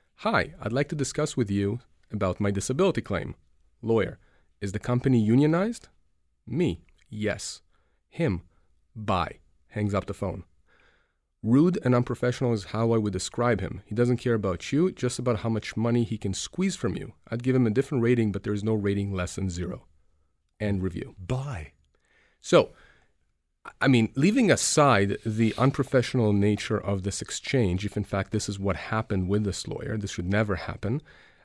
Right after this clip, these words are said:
Speaker 1: uh, in, in terms of how this went about. You know, remember, individuals who are calling about their long-term disability claims, they usually are suffering from an illness, an injury, something that is disabling them, and they want legal advice. They need help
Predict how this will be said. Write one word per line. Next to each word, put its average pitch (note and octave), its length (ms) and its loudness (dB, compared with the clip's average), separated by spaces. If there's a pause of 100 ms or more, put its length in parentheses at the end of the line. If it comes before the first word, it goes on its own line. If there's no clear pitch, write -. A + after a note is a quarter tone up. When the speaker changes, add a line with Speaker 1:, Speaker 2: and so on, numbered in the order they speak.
(140)
Speaker 1:
uh, F#2+ 440 -4
in, - 160 -4
in G2+ 80 -2
terms G2 200 -2
of F2 120 -8
how A2+ 320 -2
this F#2+ 200 -4
went F#2 200 -4
about. F#2 420 -4 (760)
You C3 80 2
know, B2 80 4
remember, A#2+ 360 6 (120)
individuals C3 500 0
who C#3 80 -2
are A#2 60 0
calling A#2+ 440 2
about G2+ 220 -2
their G2+ 80 -2
long-term G#2 380 0
disability G#2 440 -2
claims, G2+ 420 -2
they G2+ 40 -2
usually B2 400 0
are G2 80 0
suffering G#2+ 500 -2
from F#2 200 -4
an F2+ 120 -4
illness, A#2 440 2
an G2+ 80 0
injury, A#2 480 2
something D#3+ 500 2
that A#2+ 140 6
is A2+ 100 4
disabling G#2+ 680 -2
them, F#2 240 -4 (260)
and A#2 140 2
they A#2+ 80 6
want G2+ 280 0
legal G2 240 0
advice. F#2 380 -2
They G2+ 100 -4
need G#2+ 180 4
help - 340 -4